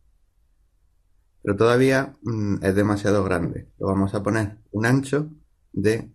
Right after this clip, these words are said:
tres punto cinco y un alto de tres punto cinco. Voy a hacer doble clic al canvas para que se vea. Si veis, este cuadro que tenemos aquí va a ser,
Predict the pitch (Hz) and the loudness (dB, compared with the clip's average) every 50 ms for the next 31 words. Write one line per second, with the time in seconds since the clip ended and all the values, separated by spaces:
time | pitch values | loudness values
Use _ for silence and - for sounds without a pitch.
0 | _ _ - - 101 98 - - 107 107 104 113 120 123 - 139 147 139 - - | _ _ -4 -4 -4 -4 -4 -4 -6 -4 -2 -2 -2 0 0 0 0 0 0 -2
1 | 123 - - 110 101 101 110 113 120 123 127 - 120 110 117 127 135 - - - | -6 -4 -4 -4 -2 -2 0 0 -2 -2 -2 -2 -2 0 0 -2 -4 -6 -14 -10
2 | - - 110 113 - - - 123 120 123 - 120 - - 107 - - - - _ | -6 -4 -4 -4 -4 -6 -4 -4 -4 -4 -4 -6 -6 -8 -10 -10 -10 -14 -16 _
3 | _ _ - - 104 98 - 98 92 98 98 98 98 101 104 101 101 104 104 104 | _ _ -14 -14 -12 -10 -8 -6 -6 -4 -4 -4 -4 -6 -6 -6 -6 -6 -8 -6
4 | - 123 123 131 131 135 151 - _ _ _ _ _ _ _ _ _ _ _ _ | -4 -2 0 0 0 -2 -4 -8 _ _ _ _ _ _ _ _ _ _ _ _
5 | _ _ _ - - - - - 104 101 - 110 120 123 123 123 139 - - _ | _ _ _ -16 -12 -10 -10 -10 -10 -6 -4 -2 0 0 0 -2 -4 -10 -16 _
6 | _ - - 92 98 110 120 127 127 104 101 - - 101 - - 107 98 101 101 | _ -8 -4 -2 -2 -2 -2 -2 -4 -8 -8 -8 -10 -10 -6 -4 -2 -2 -2 -2
7 | 98 101 98 - 95 101 101 104 104 - 110 101 117 123 127 127 - _ - - | -2 -4 -4 -4 -4 -4 -4 -4 -4 -4 -6 -6 -6 -8 -8 -10 -12 _ -12 -8
8 | 98 98 98 - 110 120 127 127 | -8 -6 -6 -4 -6 -6 -6 -8